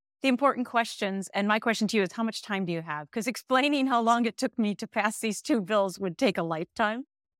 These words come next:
But, um, it was a five-year slog. And what happened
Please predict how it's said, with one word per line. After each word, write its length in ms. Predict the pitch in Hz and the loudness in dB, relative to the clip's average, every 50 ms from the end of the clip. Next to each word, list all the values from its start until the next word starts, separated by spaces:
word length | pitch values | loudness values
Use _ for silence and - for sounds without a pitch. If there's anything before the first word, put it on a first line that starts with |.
| _ _ _ | _ _ _
But, 280 | - 226 208 208 202 - | 2 2 4 2 0 2
um, 360 | - 208 208 202 196 190 190 180 _ | 2 4 4 4 4 0 -2 -4 _
it 140 | - 233 240 | -2 -2 0
was 160 | 240 254 208 | 2 2 2
a 60 | 226 202 - - | 0 -2 0 2
five-year 400 | 226 202 208 220 220 262 262 262 | 2 4 4 4 2 0 0 0
slog. 560 | - - - 202 190 175 165 165 170 190 202 - | -2 -4 -2 0 0 0 0 2 0 0 0 0
And 160 | - 202 196 180 | -2 -2 0 0
what 160 | 190 - - | 0 -2 -2
happened 580 | - - 262 277 294 - 269 240 220 220 214 | 0 2 2 4 4 4 2 0 0 -2 -4